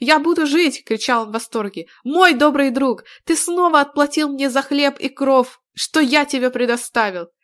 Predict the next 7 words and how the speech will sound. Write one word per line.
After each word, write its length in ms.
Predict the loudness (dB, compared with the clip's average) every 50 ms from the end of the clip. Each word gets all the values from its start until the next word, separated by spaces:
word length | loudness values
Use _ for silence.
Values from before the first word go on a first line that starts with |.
| _ _ _
Твои 260 | -2 0 2 2 2
чудесные 480 | 0 0 -2 -2 -2 -4 -4 -6 -8 -8
слёзы 440 | -6 -4 -2 -2 0 -2 -2 -2 -4
сделали 440 | -4 -2 -2 0 0 0 0 -2 -4
меня 300 | -4 -6 -6 -8 -8 -4
несказанно 680 | -4 -4 -4 -4 -4 -6 -4 -2 -2 -2 -2 -4 -6
счастливым!» 640 | -6 -6 -8 -8 -10 -10 -10 -12 -12 -12 -16 -20